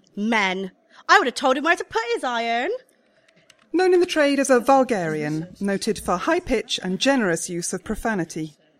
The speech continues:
Speaker 1: You should apply for that job on the fifth floor. You'd be ever so good. No one up there has a clue.
Speaker 2: Brian isn't keen.
Speaker 1: What's hubby got to do with it?
Speaker 2: Well, it's a team thing. We share the household duties. I do the cooking, the washing, ironing,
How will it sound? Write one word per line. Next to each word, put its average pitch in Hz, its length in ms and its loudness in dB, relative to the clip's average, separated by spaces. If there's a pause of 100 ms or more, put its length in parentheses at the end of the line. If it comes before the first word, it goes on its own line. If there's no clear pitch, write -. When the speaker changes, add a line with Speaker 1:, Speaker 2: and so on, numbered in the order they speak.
(200)
Speaker 1:
You 466 160 0
should - 160 -8
apply 285 280 -6
for 285 100 -14
that 302 240 -4
job 415 220 -2
on 240 80 -6
the 233 80 -6
fifth - 320 -8
floor. 285 340 -2 (220)
You'd 440 160 4
be 370 120 2
ever 453 200 0
so - 160 -8
good. 330 480 -2 (240)
No 330 120 4
one 285 120 0
up 196 180 -4
there 254 180 2
has 214 160 -10
a 320 40 -12
clue. 240 720 -4 (160)
Speaker 2:
Brian 220 360 2
isn't 185 300 -4
keen. 202 440 -4 (240)
Speaker 1:
What's 571 240 2
hubby 440 280 0
got - 200 -6
to 208 100 -16
do 240 160 -6
with 214 100 -6
it? 208 200 -4 (340)
Speaker 2:
Well, 349 60 -2
it's 330 100 -2
a 370 40 2
team 381 360 2
thing. 170 460 -4 (440)
We 277 80 2
share 302 320 2
the 208 120 2
household 233 460 0
duties. 185 640 -6 (600)
I 196 140 0
do 175 120 0
the 160 120 -4
cooking, 208 480 -6 (160)
the 190 80 -8
washing, 160 500 -6 (160)
ironing, 175 520 -4